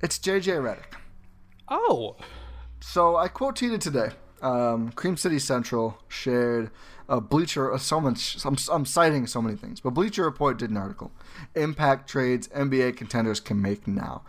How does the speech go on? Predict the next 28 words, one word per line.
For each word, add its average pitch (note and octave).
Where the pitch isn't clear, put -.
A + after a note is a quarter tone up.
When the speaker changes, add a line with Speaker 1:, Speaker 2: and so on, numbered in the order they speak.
Speaker 2:
Hmm. G#2+
Speaker 1:
And D3
I G3+
saw B3+
a G3
Bucks D#3
fan B2+
sounding C#3
off A#2
negatively D3
about D#3+
this E3+
tweet, F#3+
and C3+
I C3+
was A#2
stunned. -
Have B2+
you E3+
seen G3
the F3+
tweet, D#3+
uh, C#3+
the A2+
trade? B2+
Speaker 2:
I C#3+
think D#3
so. G2